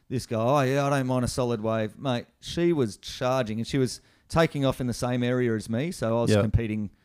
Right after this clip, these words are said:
Speaker 1: with the thirteen-year-old girls, basically, um, and, and lost. But, uh, <laughs> if there was a com-, if they were scoring,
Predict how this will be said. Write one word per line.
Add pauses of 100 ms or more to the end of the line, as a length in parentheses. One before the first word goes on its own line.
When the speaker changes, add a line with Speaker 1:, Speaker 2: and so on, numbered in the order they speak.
(200)
Speaker 1:
with
the
thirteen-year-old
girls,
basically, (100)
um,
and, (260)
and
lost. (380)
But,
uh,
<laughs>
if
there
was
a
com-,
if
they
were
scoring,